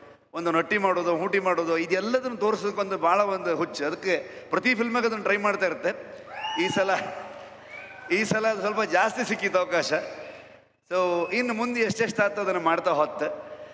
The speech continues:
Thank you so much. ನಿಮ್ಮೆಲ್ಲರ ಆಶೀರ್ವಾದ ಇರಲಿ.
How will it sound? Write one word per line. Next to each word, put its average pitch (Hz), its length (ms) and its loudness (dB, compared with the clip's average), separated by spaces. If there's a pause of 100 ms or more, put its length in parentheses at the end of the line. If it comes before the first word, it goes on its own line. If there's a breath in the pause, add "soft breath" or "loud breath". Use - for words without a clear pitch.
(520 loud breath)
Thank 185 220 -4
you 180 100 -2
so 208 180 2
much. - 440 -4
ನಿಮ್ಮೆಲ್ಲರ 165 380 2
ಆಶೀರ್ವಾದ 170 640 2
ಇರಲಿ. 156 340 0